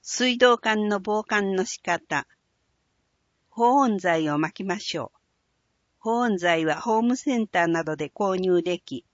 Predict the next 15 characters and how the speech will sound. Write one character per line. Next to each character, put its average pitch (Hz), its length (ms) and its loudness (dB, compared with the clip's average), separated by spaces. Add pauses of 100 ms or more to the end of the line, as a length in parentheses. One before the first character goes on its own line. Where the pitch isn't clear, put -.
(300)
ま 165 160 -2
た 160 360 -4
毛 214 360 0
布 175 100 -4
や 165 320 2
布 180 160 0
な 226 320 0
ど 190 120 -2
で 160 160 -4
代 185 280 0
用 185 160 0
で 170 120 -4
き - 120 -6
ま 160 180 0
す。 - 320 -20